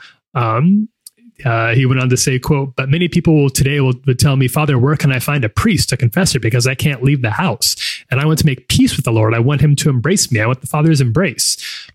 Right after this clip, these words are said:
Uh, Pope Francis went on to say, "Do what the Catechism says. It is very clear. If you cannot find a priest to confess to, speak directly with God,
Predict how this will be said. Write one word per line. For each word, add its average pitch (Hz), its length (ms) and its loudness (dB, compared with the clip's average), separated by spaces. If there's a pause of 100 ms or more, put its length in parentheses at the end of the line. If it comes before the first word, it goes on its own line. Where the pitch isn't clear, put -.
Uh, 110 200 0
Pope 135 200 -2
Francis 127 260 -2
went 123 140 0
on 135 100 -2
to 139 80 0
say, 135 280 -2 (280)
"Do 120 120 2
what 135 100 2
the 170 80 -2
Catechism 175 640 2
says. 139 420 -2 (160)
It 123 80 -2
is 110 120 0
very 123 180 0
clear. 113 380 -4 (160)
If 139 140 -4
you 123 60 2
cannot 147 340 -2
find 160 200 0
a 156 40 -2
priest 160 220 -2
to - 80 -4
confess 147 380 0
to, 147 180 2
speak - 300 -4
directly 139 400 0
with 147 240 0
God, 135 360 -2